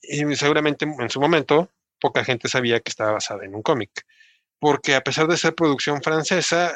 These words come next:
eh, fue bastante popular por, eh, tener una actriz estadounidense. Se, se distribuyó mucho más en, en, en re-, todo el mundo y en particular en Estados Unidos, y seguramente pocos tenían conocimiento del cómic de Barbarella,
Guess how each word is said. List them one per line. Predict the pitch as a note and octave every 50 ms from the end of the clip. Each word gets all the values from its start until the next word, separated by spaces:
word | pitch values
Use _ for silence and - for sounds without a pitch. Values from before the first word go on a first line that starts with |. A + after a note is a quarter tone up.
| - -
eh, | B2+ A#2+ A#2 A2+ A2 A2 A2 G#2+ -
fue | - - - B2 A#2 A#2
bastante | A#2 A2+ A2 - C3 A#2+ -
popular | A#2+ - A#2+ B2 B2 B2 B2+ B2 _ _ _ _
por, | - C3 C3 C3 C3 B2+ - - A#2+
eh, | A2+ A2 G#2+ G#2+
tener | - - A#2+ A#2 A#2+ A#2
una | A#2 A#2+ A#2+ A2+ A2+ A2+
actriz | A2 A2 - A#2+ A2 - - - -
estadounidense. | A2+ - A#2+ A#2+ B2+ C3 C#3 D3+ D3+ C3+ A#2 - - F#3+ A#3 _ - - - - - - - _ _ _ _
Se, | _ _ - A#2 A#2 A2+ A2 G#2+ A2
se | - -
distribuyó | A#2 A2+ A2 - - A2+ A#2 A#2 A#2 A#2
mucho | A#2 A#2 G#2+ - A#2
más | A2+ A2 A2 G#2+ G#2+ - - -
en, | - A2+ G#2+ G#2 - -
en, | - G#2 G#2 G2+ G#2 - A2
en | G#2 G2+ G2+ G2+ G#2 G#2
re-, | A#2 A#2 A#2
todo | - - F3+ F#3
el | E3 C#3+
mundo | C#3+ C#3+ C#3 C3 D3+
y | D3+
en | B2+ A2
particular | G#2 - A2 A2 A2 - A#2+ A#2+
en |
Estados | A2+ G#2 - A#2+ A#2+ -
Unidos, | D#3 D3 C#3+ C3+ D3 G3 - - - _ _ _ _ _ _ _ _ _ _ _
y | - A2 G#2+ G#2
seguramente | - - A2+ A#2+ A#2+ A#2 A#2 A#2 A2+ - - A#2 G#2+ - _
pocos | - B2 A#2+ - C3 B2 -
tenían | - B2 A#2 A2+ A2+ A2
conocimiento | G#2+ - A#2+ G#2+ - - A2+ G#2+ G2+ - A2+
del | G#2 G2+ G2
cómic | - - G#2 G#2 G#2 G2
de | G#2 G2+
Barbarella, | G2 G2 G2 G2+ G#2+ B2 C3+ B2+ A2+ G#2+ A#2